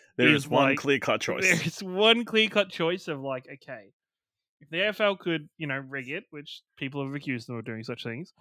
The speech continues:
Speaker 2: um, it would be a Collingwood Carlton, um, grand final.
Speaker 1: Grand final.
Speaker 2: It's most likely gonna be a Collingwood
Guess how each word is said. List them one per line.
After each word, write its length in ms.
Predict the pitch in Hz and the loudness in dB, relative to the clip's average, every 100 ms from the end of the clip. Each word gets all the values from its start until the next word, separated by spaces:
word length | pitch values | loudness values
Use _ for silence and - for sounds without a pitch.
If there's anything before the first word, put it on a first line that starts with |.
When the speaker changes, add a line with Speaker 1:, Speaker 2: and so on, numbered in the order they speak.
| _ _ - | _ _ -4
Speaker 2:
um, 420 | 139 139 135 131 - | 0 2 0 -6 -6
it 100 | 143 | -4
would 140 | 147 | -4
be 100 | 139 131 | -2 -2
a 40 | |
Collingwood 420 | - 131 131 123 | -2 -4 -4 -10
Carlton, 420 | - 110 110 113 127 _ _ _ _ _ _ _ | -10 -12 -12 -20 -20 _ _ _ _ _ _ _
um, 720 | 123 113 113 110 110 110 113 _ _ _ _ _ _ | -10 -10 -12 -14 -20 -20 -20 _ _ _ _ _ _
grand 240 | - 117 | -8 -8
final. 200 | 110 110 107 | -8 -10 -10
Speaker 1:
Grand 160 | 107 | -10
final. 280 | - 69 - _ _ _ _ _ _ - | -10 -14 -18 _ _ _ _ _ _ -12
Speaker 2:
It's 160 | 135 | -8
most 420 | 143 160 196 196 180 | 2 6 6 6 2
likely 680 | 170 185 127 98 113 185 220 _ - | 0 0 -4 -10 -10 -12 -14 _ -8
gonna 200 | 117 110 | -4 -4
be 140 | 117 | -6
a 40 | 104 | -10
Collingwood 680 | - 123 113 110 110 104 | -8 -6 -6 -6 -8 -10